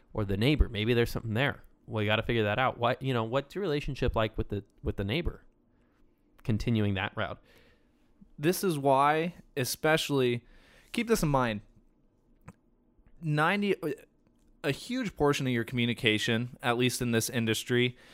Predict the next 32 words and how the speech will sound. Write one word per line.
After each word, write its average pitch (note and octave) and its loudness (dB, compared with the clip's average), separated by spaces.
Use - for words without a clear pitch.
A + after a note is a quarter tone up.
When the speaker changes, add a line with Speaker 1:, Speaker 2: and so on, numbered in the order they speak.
Speaker 2:
before B2+ 4
meeting B2+ 0
the G#2+ 0
seller, G#2+ 2
obviously G#2 -2
in C3 -2
person, A2+ 0
is C3 0
gonna D#3+ 4
be D#3 8
over C3 8
the G#2+ 2
phone. F#2+ 0
So B2 2
this E3 4
body B2+ 8
language D3 2
and G#2+ -2
face A#2 0
is B2+ -4
gonna C#3 -2
be C#3 4
out A2+ 8
of G#2 0
the G2+ -4
question, - -6
which C#3 0
makes C3+ -2
your B2+ 2
tone F#3+ 4
of B2 4
voice A#2 2